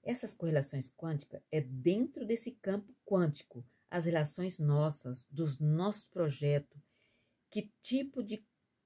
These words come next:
de contato, isso s-, são as correla-, correlações, tem que ter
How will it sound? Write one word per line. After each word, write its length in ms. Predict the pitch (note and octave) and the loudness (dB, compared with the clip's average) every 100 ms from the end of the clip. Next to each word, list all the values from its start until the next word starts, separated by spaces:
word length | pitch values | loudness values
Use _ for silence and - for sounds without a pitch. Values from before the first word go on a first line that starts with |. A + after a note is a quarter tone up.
| _ _ | _ _
de 140 | D#3 E3+ | -6 -4
contato, 1000 | F3+ D#3 D3 - F3+ G#3+ G#3+ - C#3+ - | 0 0 0 -4 -2 -2 -4 -8 -8 -8
isso 340 | - A3 G#3+ G#3 | -4 -4 -4 -16
s-, 240 | - - _ _ _ _ | -18 -20 _ _ _ _
são 200 | - G3+ | -2 -2
as 140 | G3 | -2
correla-, 420 | - G#3+ F#3+ F3+ _ _ _ | -4 -2 0 -2 _ _ _
correlações, 920 | F#3+ G3 E3+ D3 - - G3 D3+ - _ _ _ _ _ _ - | -4 0 2 0 -2 -8 -4 -4 -6 _ _ _ _ _ _ -8
tem 140 | G3 | -6
que 120 | F#3+ | -6
ter 440 | D#3 - F#3 F#3 | -10 0 2 2